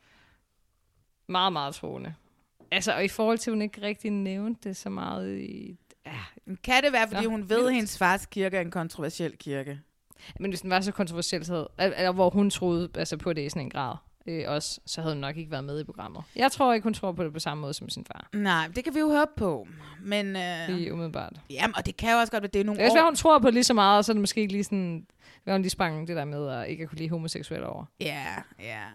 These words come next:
Speaker 1: Det håber man på.
Speaker 2: Det håber man på. Det er nogle år siden, at det er, at ligesom de her artikler har været ude omkring faren, så han kan jo også have ændret sig. Det kan vi jo ikke vide. Han kan jo
Speaker 1: Mm.
Speaker 2: være kommet
Speaker 1: Nej,
Speaker 2: ind
Speaker 1: nej.
Speaker 2: i en mindre kontroversiel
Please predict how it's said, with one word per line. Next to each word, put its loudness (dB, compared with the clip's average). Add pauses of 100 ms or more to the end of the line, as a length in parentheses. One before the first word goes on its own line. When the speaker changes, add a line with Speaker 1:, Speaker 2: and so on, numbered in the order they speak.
(140)
Speaker 1:
Det -2
håber 0
man -8
på. -10
Speaker 2:
Det 0
håber 4
man -2
på. 2 (680)
Det -2
er 2
nogle 2
år 0
siden, 0
at -10
det -6
er, -8 (640)
at -10
ligesom -6
de -4
her 2
artikler -2
har 4
været 2
ude 0
omkring -6 (260)
faren, -2
så -8
han -8
kan -2
jo 4
også 0
have -10 (100)
ændret 0
sig. -8
Det -6
kan -4
vi -2
jo 0
ikke -8
vide. -8 (400)
Han -10
kan 0
jo 2
Speaker 1:
Mm. -8
Speaker 2:
være -4
kommet -2
Speaker 1:
Nej, 2
Speaker 2:
ind 2
Speaker 1:
nej. 0
Speaker 2:
i 0
en -4
mindre 0
kontroversiel -4